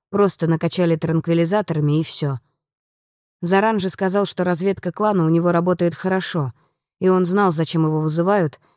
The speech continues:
и кому его подарят, поэтому королеве на аудиенции не перечил, а только молча соглашался. Я очень бы хотела, чтобы только они остались на ужин,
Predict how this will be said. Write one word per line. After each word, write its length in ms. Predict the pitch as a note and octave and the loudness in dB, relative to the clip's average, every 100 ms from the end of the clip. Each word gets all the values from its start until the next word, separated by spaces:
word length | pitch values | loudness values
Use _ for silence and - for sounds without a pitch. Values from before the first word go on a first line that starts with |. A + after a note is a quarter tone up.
| - | -6
и 100 | F3+ | -6
кому 280 | F3 F3 F3+ | -2 0 2
его 200 | F3 F3 | 2 2
подарят, 500 | F3+ F3+ D#3+ C#3 - | 0 0 0 -2 -6
поэтому 380 | - B2+ D#3 D#3+ | -4 -2 -2 -2
королеве 480 | F3 F3 F3+ E3+ D#3+ | 0 0 2 2 2
на 160 | D#3 | 2
аудиенции 560 | D#3+ D#3+ F#3 G3 - D#3+ | 2 0 0 0 0 0
не 220 | D#3+ E3 | 0 2
перечил, 560 | F3+ F3 C3+ - C#3+ - _ _ _ | 2 2 -2 -6 -14 -14 _ _ _
а 140 | - D#3+ | -8 -2
только 260 | E3+ E3 | -2 2
молча 360 | F3 F3+ E3 E3 | 2 2 0 -4
соглашался. 840 | F3 E3+ F3 - E3 C3 - C#3 - _ _ _ _ _ - | -2 0 -2 -2 -4 -4 -8 -12 -18 _ _ _ _ _ -8
Я 240 | E3 F3+ | 0 2
очень 240 | F#3+ - G3+ | 2 0 -2
бы 80 | G3 | 0
хотела, 360 | G3+ A3+ A3 | -2 -2 -4
чтобы 280 | - F#3+ F#3+ | -4 -2 -2
только 320 | G3 G3 G#3 | -2 -2 0
они 260 | G#3 G#3 E3 | 0 2 0
остались 480 | C#3+ - D3+ D3 D#3 | 0 -2 -2 -2 -2
на 160 | D3 | -2
ужин, 300 | C#3 C3 B2+ | -2 -4 -8